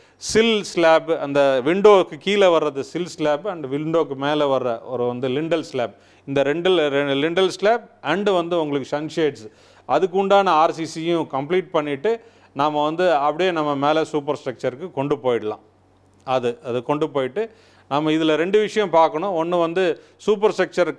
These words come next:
கன்ஸ்ட்ரக்ட் பண்ணிட்டு சில பேர் வந்து பிரிக் ஒர்க் பண்ணுவாங்க, or பிரிக் ஒர்க் பண்ணிட்டு கூட நீங்க வந்து சு-, அப்படியே சூப்பர் ஸ்ட்ரக்சர் மேல கொண்டு போலாம். இது அவங்கவங்க அவங்கள-, அவங்களோட மேன் பவர் or சிட்யுவேஷனை பொறுத்து நீங்க வந்து யூஸ் பண்ணலாம்.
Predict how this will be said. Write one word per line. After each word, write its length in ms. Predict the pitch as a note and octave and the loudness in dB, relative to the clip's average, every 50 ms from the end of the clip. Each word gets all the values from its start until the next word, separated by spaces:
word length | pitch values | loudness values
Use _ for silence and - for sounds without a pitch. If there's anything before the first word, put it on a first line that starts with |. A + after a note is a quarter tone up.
| _ _ _ - | _ _ _ 0
கன்ஸ்ட்ரக்ட் 460 | D#3 D#3+ F#3 F#3 - B3 A#3 F#3+ - | 0 0 0 4 6 6 6 6 4
பண்ணிட்டு 600 | G3 G3+ F#3+ G3 G3 F#3+ F3+ A#3 A#3+ B3 A3 - | 2 2 4 4 2 4 6 6 6 6 4 2
சில 280 | - - - E3+ F3 F3 | -6 -6 -2 0 0 0
பேர் 260 | D#3+ F3 F#3 F#3 F3+ | 2 2 0 2 2
வந்து 460 | E3+ E3 D#3+ E3 F3 F#3+ F#3 F3 D3+ | 0 0 -2 0 0 0 2 0 0
பிரிக் 260 | B2+ D3 D3+ D3 - E3 | 0 -2 -4 -2 0 0
ஒர்க் 280 | D#3+ D#3 - - - | 0 0 0 -4 -6
பண்ணுவாங்க, 500 | C#3 C3+ C3+ C3 B2+ A#2+ B2 D#3+ G#3 G#3 - _ _ _ _ - _ | -6 -4 -2 -2 -4 -4 -4 -4 -6 -6 -8 _ _ _ _ -10 _
or 320 | C#3 D#3 F3+ F#3+ F3+ D#3 | 0 2 2 2 2 0
பிரிக் 300 | C3+ C#3+ F3 F3+ F3 - | -2 -4 -4 -4 0 2
ஒர்க் 240 | A#3 A3+ A3 F3+ - - | 4 4 4 2 0 0
பண்ணிட்டு 380 | E3+ F3 G3 G#3 F#3+ G3 F#3 | 0 0 0 -2 -2 -4 -2
கூட 240 | E3+ F#3 F#3+ G#3+ G#3+ | 0 0 0 0 0
நீங்க 260 | F#3 F3 E3+ E3+ D#3+ | -2 -2 -4 -2 -2
வந்து 240 | D#3 D#3+ E3+ F#3 F3+ | -2 -2 -2 -2 -4
சு-, 200 | D#3 - E3+ D#3 | -4 -4 -2 -2
அப்படியே 240 | D3 C3+ C#3+ D3+ D3 | -2 -2 -2 -2 -2
சூப்பர் 340 | C#3 - D#3 C#3+ D3+ C#3 C3 | -2 -6 -8 -6 -6 -6 -6
ஸ்ட்ரக்சர் 320 | - C3+ A#2+ - C#3 B2+ A#2+ | -6 -8 -6 -6 -6 -6 -4
மேல 240 | A#2 A#2 A#2+ A#2+ A2 | -4 -4 -4 -4 -4
கொண்டு 280 | - A2+ A2+ A#2+ C3 | -6 -8 -8 -8 -8
போலாம். 340 | A#2 A2+ G#2+ G#2 A#2 D#3 - - _ _ _ - - - _ | -6 -4 -2 -2 -2 -4 -6 -10 _ _ _ -20 -20 -20 _
இது 260 | - C#3+ C#3+ C#3+ D3 C#3+ | -6 -2 0 2 2 4
அவங்கவங்க 460 | C3+ C#3 D3+ D3+ D3+ D3+ D#3 D#3+ F3+ | 4 2 2 0 -2 -2 -2 0 0
அவங்கள-, 460 | F3+ E3 D3+ C#3+ C#3+ C#3+ C#3+ C#3 C3+ | 0 0 0 0 -2 0 0 2 2
அவங்களோட 580 | C3+ C3+ C3 B2+ C3 B2+ B2+ B2+ C3 C3 B2 A2+ - - _ _ _ _ B2 A#2+ | 0 -2 -2 0 0 2 2 2 2 2 0 -2 -4 -10 _ _ _ _ -12 -8
மேன் 340 | A#2 A#2+ C3 D3 D#3+ E3 D#3+ | -4 -2 0 0 0 0 0
பவர் 460 | C#3 D#3 D3 D3 D#3 E3+ F#3 F#3+ - - C3 | 0 2 2 4 4 2 2 0 -4 -6 -2
or 460 | C3+ D3 D#3 D#3+ D3+ D3 C#3+ C#3 C3+ - - | 2 4 4 4 4 2 0 0 -2 -4 -8
சிட்யுவேஷனை 500 | C#3+ C3 D#3+ E3 D#3+ C#3 - C#3+ C#3 C3+ A#2 | -6 -2 -2 0 0 0 -2 -4 -4 -4 -4
பொறுத்து 340 | C3+ C3+ C#3 C#3 D#3+ D#3 | -4 -4 -4 -2 -4 -4
நீங்க 280 | D3 D3 C#3+ C#3 C3 B2+ | -2 -2 -2 -2 -2 -2
வந்து 520 | B2 B2+ C3 C3 C#3 C3+ B2+ B2 A#2 A2 - A#2 | -2 -4 -2 0 0 0 0 0 -2 -4 -6 -6
யூஸ் 240 | A#2+ D3 C#3+ - | -4 -4 -4 -4
பண்ணலாம். 400 | - C#3 B2+ A#2+ B2 C3 D#3+ F3 | -6 -4 -4 -2 -2 -2 -4 -4